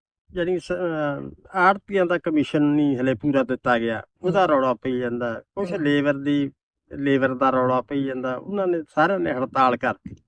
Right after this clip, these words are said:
Speaker 2: ਹੂੰ।
Speaker 1: ਚਾਹੀਦਾ ਇਹ ਸੀ ਵੀ ਕੁਛ ਨਾ ਕੁਛ ਦੇ ਦਵਾ ਕੇ ਪਹਿਲੇ ਸਮਝੌਤਾ ਟਾਈਮ ਤੇ ਕਰਿਆ ਹੁੰਦਾ ਤਾਂ ਕਿ ਸੁਚਾਰੂ ਢੰਗ ਨਾਲ ਇੱਕ ਤਰੀਕ ਤੋਂ ਖਰੀਦ ਚਾਲੂ ਹੁੰਦੀ।
Speaker 2: ਜੀ।
Speaker 1: ਪਰ ਉਹ ਅਲਗਰਜੀ ਇੰਨੀ ਕੀਤੀ ਵੀ ਪਹਿਲਾਂ ਉਹ ਪ੍ਰਬੰਧ ਪੂਰੇ ਨਾ ਕਰੇ,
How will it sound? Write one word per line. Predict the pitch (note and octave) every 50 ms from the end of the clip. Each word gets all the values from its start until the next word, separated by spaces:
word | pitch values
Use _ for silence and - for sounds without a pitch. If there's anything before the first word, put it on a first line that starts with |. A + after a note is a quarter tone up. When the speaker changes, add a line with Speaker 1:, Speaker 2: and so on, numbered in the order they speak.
| _ _ _ _ -
Speaker 2:
ਹੂੰ। | F3+ E3+ E3 D#3+ D3+ C#3+ C#3 C3+ C3 _
Speaker 1:
ਚਾਹੀਦਾ | - F3 G3 G#3+ A3+ G#3 G3+ G3
ਇਹ | G#3 A3
ਸੀ | A3 - G#3 G3+
ਵੀ | F#3+ F#3
ਕੁਛ | - - F3+ D#3+ -
ਨਾ | F#3 F3+ F3
ਕੁਛ | D3+ E3+ E3+ E3
ਦੇ | D#3 E3 E3 D#3+
ਦਵਾ | D3 D#3+ D#3+ D#3+ D#3
ਕੇ | D3 F#3 F3
ਪਹਿਲੇ | - F#3 G3+ A#3 A#3 A3+
ਸਮਝੌਤਾ | G#3 - G#3 G#3 F#3+ D#3+ C3+ - D3+ C#3+ C3+ -
ਟਾਈਮ | D#3 D#3 D#3 D#3
ਤੇ | C#3+ - E3+ D#3
ਕਰਿਆ | - D3 C3+ C3+ C#3 B2
ਹੁੰਦਾ | A#2+ C#3 C#3 D3
ਤਾਂ | A#2+ - D3+ D3 C#3+
ਕਿ | C3+ D3+ D3+ D3+ C3+ - _ _ _ _ _ _
ਸੁਚਾਰੂ | - - - F3+ E3+ E3+ F#3 G3+ - -
ਢੰਗ | A3 G#3+ F#3+
ਨਾਲ | E3+ C#3+ C#3+ D#3
ਇੱਕ | E3 D#3+ - E3
ਤਰੀਕ | - E3+ D#3+ D#3 C#3+ C#3+
ਤੋਂ | - E3 D#3
ਖਰੀਦ | - - C#3 C#3 D3 C#3
ਚਾਲੂ | - - D3 C3 B2+ C3+ C3 A2+
ਹੁੰਦੀ। | - G#2 F#2+ - - - _ _ _ _ -
Speaker 2:
ਜੀ। | C#3 D#3+ E3 D3 A2+ A2 _ _ _ -
Speaker 1:
ਪਰ | F3+ G3 G#3
ਉਹ | A3 A3 A3 G#3+
ਅਲਗਰਜੀ | G3 F#3 E3+ F3 E3+ E3+ F#3+ G3+ G#3+ G3+ G3
ਇੰਨੀ | F#3+ G3+ G#3 G3
ਕੀਤੀ | - G3+ F#3+ - - G#3+ G#3+
ਵੀ | G#3
ਪਹਿਲਾਂ | G3 - G3 G#3 A3+ G#3+ G#3
ਉਹ | G3 F#3+ F3
ਪ੍ਰਬੰਧ | - F3+ F3+ F#3 G3 F#3+ G3
ਪੂਰੇ | E3+ - E3+ E3 E3 E3 D3+
ਨਾ | C#3 C3 C3 B2
ਕਰੇ, | A#2 - C#3+ C#3+ D3+ D3+ C#3+